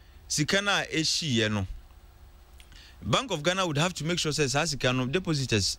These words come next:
in Sabeka Sasikano. Him fan be free aba. Eh, yeah, yeah, yeah, taxpayers see.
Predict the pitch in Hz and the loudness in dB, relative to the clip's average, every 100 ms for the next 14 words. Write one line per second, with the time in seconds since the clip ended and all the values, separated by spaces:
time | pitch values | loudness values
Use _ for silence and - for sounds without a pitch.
0 | - 123 143 139 139 120 110 101 95 95 | -2 0 2 2 0 2 0 2 0 0
1 | - - - 208 285 196 165 139 127 151 | -4 -18 2 4 4 2 0 -2 0 2
2 | 110 95 92 - - 165 196 202 240 233 | 2 2 -2 -6 -2 2 2 4 2 4
3 | 233 208 156 165 160 131 - 110 104 87 | 2 2 2 0 0 -2 0 2 2 0
4 | 85 | -2